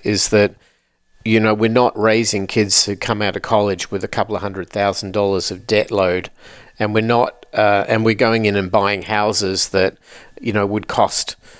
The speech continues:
uh, half a million dollars that in the past were small. And, uh, granted, you know, pay-, uh, payrolls are lower, uh,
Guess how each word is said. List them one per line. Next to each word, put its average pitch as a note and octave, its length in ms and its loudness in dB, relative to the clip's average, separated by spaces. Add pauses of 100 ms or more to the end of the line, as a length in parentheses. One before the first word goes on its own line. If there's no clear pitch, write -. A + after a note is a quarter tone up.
(200)
uh, F#2 240 -2
half - 280 -2
a A2 40 -6
million G#2+ 400 -2
dollars G2+ 600 2
that G2 360 0
in G2+ 140 0
the F#2+ 100 0
past A#2 640 0
were F#2 300 -4
small. C#3 420 2
And, F2+ 100 -2
uh, F#2 80 -2
granted, F#2+ 440 -2
you G2 60 -8
know, F#2 80 -8
pay-, F#2+ 280 -6
uh, G2 280 -2 (300)
payrolls G2+ 480 -2
are G#2 60 -8
lower, G2 360 2 (480)
uh, F2 280 2